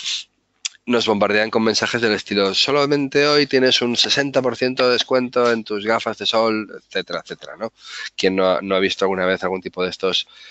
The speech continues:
de estos mensajes donde lo que se requiere, donde, donde lo que se pretende es causar una sensación de urgencia en el consumidor y decir, "Es que tengo que comprar ahora porque si no voy a perder la oportunidad"? Es un poco el, el esquema de este,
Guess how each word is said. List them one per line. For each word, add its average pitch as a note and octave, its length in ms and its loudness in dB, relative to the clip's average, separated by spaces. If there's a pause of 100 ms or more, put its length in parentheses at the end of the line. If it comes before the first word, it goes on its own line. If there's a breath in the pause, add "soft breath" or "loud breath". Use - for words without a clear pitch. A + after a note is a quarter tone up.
(300 loud breath)
de F2+ 300 -4
estos F2+ 1400 2
mensajes F#2+ 420 -2
donde G2+ 160 0
lo F#2+ 100 0
que F2+ 80 -8
se G2 140 0
requiere, A#2 460 2
donde, G2+ 220 -6
donde G#2 200 2
lo G#2 80 -2
que F#2+ 60 -4
se G2+ 100 -8
pretende A2+ 460 2
es - 240 -2 (160)
causar G2+ 500 0
una A2 140 -2
sensación A2 340 -6
de G#2+ 80 -4
urgencia B2 640 0
en G2+ 120 -4
el G2 100 -4
consumidor G#2 560 0
y - 20 4
decir, G2 320 -6 (580 loud breath)
"Es - 120 -2
que - 100 -2
tengo A#2+ 240 2
que G#2+ 60 2
comprar G2+ 400 0
ahora G#2+ 300 4
porque F#2 260 -10
si - 160 -2
no G2 100 -2
voy G2+ 140 2
a F#2+ 80 0
perder F#2 260 -2
la F2+ 80 2
oportunidad"? D#2 600 -8
Es - 120 -6
un E3 60 -20
poco F2 260 -6
el, E2+ 160 -4
el E2 140 -8
esquema F#2 420 -4
de E2+ 80 -6
este, F2+ 360 -2